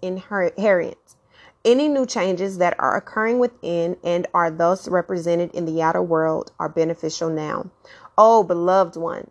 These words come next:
allow this transformation to occur with ease. Welcome it, embrace it, and let yourself be reborn into joyful and exuberant living. Mm. Second card I pulled is Psychic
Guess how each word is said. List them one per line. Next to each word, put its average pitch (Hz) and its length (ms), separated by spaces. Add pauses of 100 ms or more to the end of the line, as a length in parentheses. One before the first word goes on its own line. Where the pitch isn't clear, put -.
allow 196 380
this 208 180
transformation 185 760
to 175 160
occur 170 300
with 170 180
ease. - 480
Welcome 190 420
it, - 200
embrace 180 560
it, - 200
and 175 220
let 175 180
yourself 190 480
be 165 160
reborn 170 720
into 165 400
joyful 175 640
and 160 160
exuberant 160 680 (100)
living. - 520 (1080)
Mm. 202 300 (1900)
Second - 500
card 175 280
I 170 100
pulled 185 460
is 170 180
Psychic 180 560